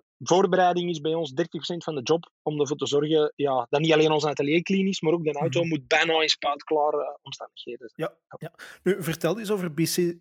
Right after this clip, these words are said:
Speaker 2: Signature zelf. Hoe is dat precies ontstaan? Hoe ben jij in de, eh,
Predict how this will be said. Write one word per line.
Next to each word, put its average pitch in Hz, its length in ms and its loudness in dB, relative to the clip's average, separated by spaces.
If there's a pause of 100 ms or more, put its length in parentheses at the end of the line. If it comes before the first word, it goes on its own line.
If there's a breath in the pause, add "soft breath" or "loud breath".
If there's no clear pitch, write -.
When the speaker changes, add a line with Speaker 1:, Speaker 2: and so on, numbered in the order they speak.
Speaker 2:
Signature 165 640 0
zelf. 151 440 -2
Hoe 170 240 2
is 156 100 2
dat 160 140 0
precies 160 320 -2
ontstaan? 151 440 -4
Hoe 165 240 2
ben 151 100 0
jij 143 260 -2
in 156 200 0
de, 147 400 0
eh, 131 320 -6